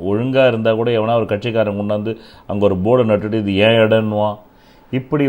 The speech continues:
வந்து வில்லங்கமோ வில்லங்கம் சாமி, பொங்கலோ பொங்கல் மாதிரி. ஆ, பின்மண்டை வலிக்குது.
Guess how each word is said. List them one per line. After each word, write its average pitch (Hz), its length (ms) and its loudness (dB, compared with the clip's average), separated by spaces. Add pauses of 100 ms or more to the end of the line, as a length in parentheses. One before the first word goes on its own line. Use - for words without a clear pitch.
வந்து 135 240 -4 (140)
வில்லங்கமோ 135 680 -2 (160)
வில்லங்கம் 110 520 -2
சாமி, 80 280 -6 (120)
பொங்கலோ 117 300 -2 (120)
பொங்கல் 85 340 -4
மாதிரி. 87 240 -6 (960)
ஆ, 90 120 2 (400)
பின்மண்டை 123 480 0
வலிக்குது. 104 400 0